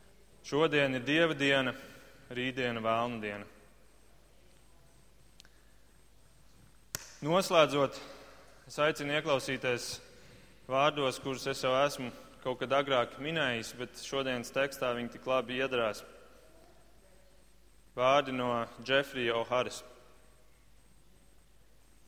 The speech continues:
"Kādēļ tu sauc mani kungs, kungs, un nedari, ko es saku? Tu sauc mani par ceļu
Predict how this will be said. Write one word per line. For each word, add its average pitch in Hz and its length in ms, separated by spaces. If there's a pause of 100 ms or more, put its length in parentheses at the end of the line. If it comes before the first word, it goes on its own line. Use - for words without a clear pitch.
(1200)
"Kādēļ 160 400
tu 143 80
sauc 156 400
mani 117 220
kungs, 135 360
kungs, 120 460 (1080)
un 131 160
nedari, 135 380
ko 113 180
es 104 120
saku? 117 300 (2000)
Tu 127 100
sauc 156 380
mani 131 260
par 113 160
ceļu 135 520